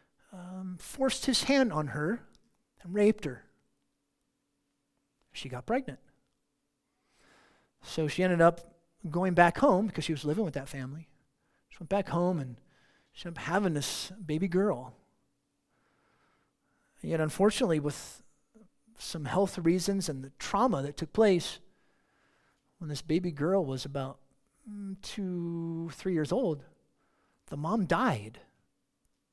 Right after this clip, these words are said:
These people are not Christians at all, not believers. The mom died. So here's this ba-, little one, two, three years old. So the grandparents,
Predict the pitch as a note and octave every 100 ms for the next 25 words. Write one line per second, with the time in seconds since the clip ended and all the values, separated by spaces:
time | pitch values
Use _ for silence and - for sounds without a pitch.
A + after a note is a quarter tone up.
0 | _ _ _ - - - G#3+ G3 A3 -
1 | B3 G#3+ G3+ - B3+ - A3 F3+ A#2+ C#3
2 | - _ _ _ E3 D3 D3 E3 B2+ A#2+
3 | - - _ _ _ _ _ _ _ _
4 | _ _ _ _ _ _ _ _ _ _
5 | _ - - A3 A3 A3+ B3 C3+ C#3 -
6 | - B3 G3 F#3 F#3 E3 A3+ G#3+ D#3 A3+
7 | - - G#3+ F#3 A#3+ F#3+ F#3+ F3 - B3
8 | B3 G#3 A#3 F#3 G#3+ F3 G3 - _ _
9 | _ _ _ _ _ _ _ _ _ _
10 | _ - - G#3+ F#3+ B3 D4+ - F#3 G#3
11 | A3+ -